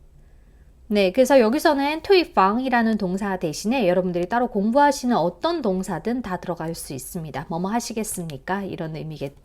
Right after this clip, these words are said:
의미가 되겠습니다. 자, 그럼 밑에 있는 문장이요. 닌 이용고 샤오지오바 마? 닌 이용고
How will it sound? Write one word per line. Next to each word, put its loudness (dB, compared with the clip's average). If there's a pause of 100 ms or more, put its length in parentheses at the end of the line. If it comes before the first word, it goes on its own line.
(160)
의미가 -6
되겠습니다. -8 (520)
자, 0
그럼 2
밑에 -2
있는 0
문장이요. -2
닌 2
이용고 0
샤오지오바 -2
마? -6 (2000)
닌 2
이용고 -2